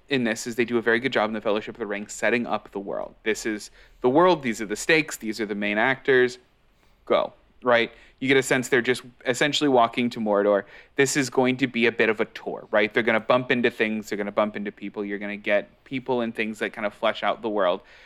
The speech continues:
What did you think about building out this world? Because the movie then asks you to care a lot about characters that are not the Fellowship in this movie,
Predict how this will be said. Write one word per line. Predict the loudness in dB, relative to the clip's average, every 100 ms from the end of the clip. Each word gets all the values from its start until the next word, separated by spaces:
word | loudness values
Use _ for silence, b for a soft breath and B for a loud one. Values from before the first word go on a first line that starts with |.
| B -4
What | -2 -2
did | -4 -4
you | -6
think | -2 -4 -4 -8
about | -2 0 2 0 -6 -10 -2
building | -2 0 -2
out | -2 -4 -4
this | -6 -2
world? | 0 2 0 -6
Because | -4 2 2 0 B B _
the | 0
movie | 4 4 4 2 0
then | 2 2 2
asks | 0 -2 -4 -10 -10
you | -10
to | -8 -12
care | -12 -2 0 2
a | -2
lot | 0 2 2 0
about | -4 -2 -2 -2
characters | -2 0 0 -4
that | -2 -4
are |
not | 0 0 0
the | -2
Fellowship | 0 2 2 0 -6 -8
in |
this | -12 0
movie, | 2 2 0